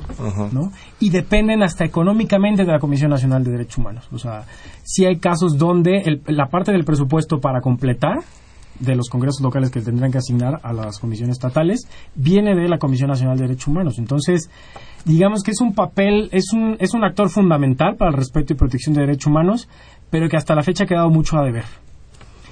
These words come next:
Speaker 2: Luis Raúl es una persona que sabe de derecho, estuvo en la unam, estuvo
Speaker 1: Ujú.
Speaker 2: en la C N D H anteriormente en el programa de agravios a defensor-, personas, este, periodistas y perso-, y defensores civiles de derechos humanos,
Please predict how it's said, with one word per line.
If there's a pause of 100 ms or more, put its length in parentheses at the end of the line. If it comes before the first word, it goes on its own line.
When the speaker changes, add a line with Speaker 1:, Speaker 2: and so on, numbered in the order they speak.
(200)
Speaker 2:
Luis
Raúl
es
una
persona
que
sabe
de
derecho,
estuvo
en
la
unam,
estuvo
Speaker 1:
Ujú.
Speaker 2:
en
la
C
N
D
H
anteriormente
en
el
programa
de
agravios
a
defensor-,
personas, (480)
este,
periodistas
y
perso-,
y
defensores
civiles
de
derechos
humanos,